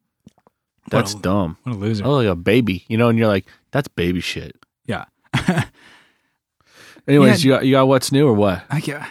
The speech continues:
Speaker 1: yeah, I guess. I was gonna ask that question. I'm like, "Do you, like, have, like, pajama wear?" You don't have pajama wear, like, sleepwear?
Speaker 2: No.
Speaker 1: No, it, like, like
Speaker 2: But you know what? This is what's new. I was at Walmart the other day.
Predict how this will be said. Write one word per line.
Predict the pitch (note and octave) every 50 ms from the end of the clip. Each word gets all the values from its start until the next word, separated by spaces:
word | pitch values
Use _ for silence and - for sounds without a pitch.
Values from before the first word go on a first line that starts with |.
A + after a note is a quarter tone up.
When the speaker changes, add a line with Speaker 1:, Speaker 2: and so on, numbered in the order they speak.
| - -
Speaker 1:
yeah, | D3+ D3 D3+ F3
I | F3+ C#3
guess. | C3+ C#3 D3+ D3 C3 -
I | C#3+ C#3+
was | C#3+ C#3+
gonna | D3 C3 B2
ask | C3 - -
that | A2+ G2+
question. | - B2+ B2 - - A#2+
I'm | A2 A2
like, | A2 G#2+ - - _ _ _ _ _ _ _ _ _ _ _ -
"Do | B2 D3+
you, | G3+ B3
like, | C4+ B3+ A#3 - -
have, | D#3 - F#3+ F3
like, | F#3 F3+ E3+ -
pajama | - - C3 C3 C3+ D#3 E3 F3 E3+
wear?" | F3+ F#3 F#3+ F#3 E3+ - _ _ _ _ _ _ _
You | - D3
don't | D3+ B2+
have | C3+ B2 -
pajama | - G#2 F#2 F#2+ F2+ F2+ F2 F2+
wear, | - -
like, | A#2 A2+ -
sleepwear? | - - B2+ G#2+ - B2+ B2+ B2 A#2 - -
Speaker 2:
No. | B2+ B2+ B2+ B2 A#2+ A#2 A#2 A#2 A#2+ B2 B2
Speaker 1:
No, | C3 B2+ B2+ B2 B2
it, | A#2+ - _ -
like, | C#3 C3 B2+ B2 - C#3+
like | C#3+ C#3 - -
Speaker 2:
But | D#3+ E3+ F#3 F#3+ D#3+ - _ -
you | C3+ C#3
know | D3+ D#3 D#3+
what? | D#3 E3 F3+ G#3 G#3+ - - _ -
This | C3+ D3+ D#3 - -
is | D3 C3
what's | B2+ C3 C#3 B2+ - -
new. | D3+ D#3+ D3 A2+ F#2+ - - _ _ _ _ _ _ _ _
I | A2 B2 B2+
was | C3+ C3+ B2+
at | D3 C#3+ A#2+
Walmart | A2+ A#2+ B2+ C#3 D3 D#3 D#3+ D#3+ D#3 -
the | F3+ E3+
other | E3 E3 E3
day. | E3+ F3+ F#3 F#3